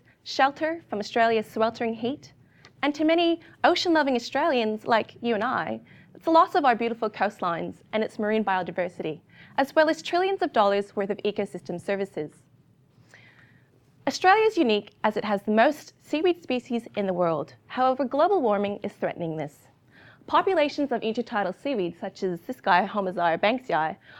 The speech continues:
are already living close to their thermal limits, making them particularly vulnerable to global warming. If populations are to persist, there needs to be enough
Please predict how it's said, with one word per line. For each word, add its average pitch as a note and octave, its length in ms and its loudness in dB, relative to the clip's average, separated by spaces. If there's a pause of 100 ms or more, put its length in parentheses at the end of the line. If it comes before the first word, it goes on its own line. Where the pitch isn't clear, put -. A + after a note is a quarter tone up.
(160)
are C4 180 6
already C#4+ 360 8
living A3 260 2
close G3+ 280 -2
to - 100 -6
their F#3 160 2
thermal F3 300 -4
limits, G3 340 -4 (460)
making D4 240 2
them D4 160 4
particularly D4 760 0
vulnerable F#3 480 -2
to - 120 -12
global E3+ 300 0
warming. F3+ 340 -4 (760)
If C#4+ 120 2
populations D#4 640 2
are A#3 120 2
to A#3 80 -10
persist, - 560 -6 (320)
there C4 100 4
needs D#4 220 2
to - 80 -4
be A#3 100 2
enough G3+ 220 0